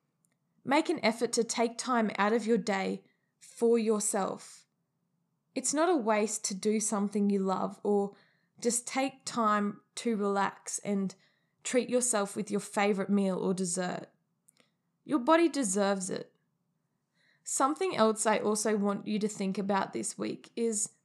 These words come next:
giving someone a genuine compliment, or a couple of people, or however many people you want. The more the better, I think, but as long as it is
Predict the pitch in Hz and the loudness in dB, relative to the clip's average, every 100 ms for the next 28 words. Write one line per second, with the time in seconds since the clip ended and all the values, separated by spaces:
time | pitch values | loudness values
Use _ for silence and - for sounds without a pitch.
0 | _ _ _ _ _ _ 214 254 294 359 | _ _ _ _ _ _ -6 -2 0 0
1 | 349 262 233 220 220 220 208 185 - 202 | 0 2 2 4 2 0 -2 -2 0 0
2 | 202 202 196 190 190 185 180 185 175 - | 2 2 0 -2 -2 -4 -4 -4 -4 -6
3 | - _ _ _ _ _ _ - 269 269 | -10 _ _ _ _ _ _ 4 4 4
4 | - 226 226 196 190 - 190 165 170 - | 0 -2 0 -2 -4 -8 -8 -4 -4 -2
5 | 185 185 185 - _ _ - 311 320 311 | 0 0 -2 -6 _ _ 4 6 6 4
6 | 294 269 247 240 214 196 185 196 - - | 0 0 -4 -2 -2 -2 -2 -4 -8 -16
7 | _ _ _ _ _ _ - 226 247 277 | _ _ _ _ _ _ 0 2 4 4
8 | 226 190 185 - - 180 - - - - | 2 0 0 0 -2 -6 -8 -16 -18 -20
9 | _ - 208 214 196 208 214 220 214 208 | _ -2 0 0 0 2 2 2 0 -2
10 | 202 208 208 | -2 -2 -2